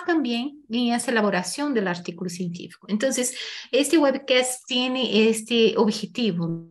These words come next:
¿no? De trabajar algo que ya está levantado, ya está desarrollado como una investigación, entonces vamos a preparar un artículo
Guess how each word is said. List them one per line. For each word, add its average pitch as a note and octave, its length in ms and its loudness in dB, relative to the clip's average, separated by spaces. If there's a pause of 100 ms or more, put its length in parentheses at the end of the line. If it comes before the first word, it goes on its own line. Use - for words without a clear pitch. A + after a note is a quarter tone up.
(120)
¿no? A#3+ 320 0 (320)
De G#3 120 -4
trabajar A3 480 4
algo C4 500 2
que D#4+ 260 2
ya C4 200 2
está D#4+ 520 0
levantado, G#3+ 680 0
ya F#3 100 -6
está F#3+ 320 -2
desarrollado G#3+ 720 0
como F#3+ 160 0
una G3 80 2
investigación, D4 640 0
entonces D4 340 -4
vamos C#4 400 -2
a - 20 -20
preparar A3 580 0
un C#4 200 0
artículo A3 560 -4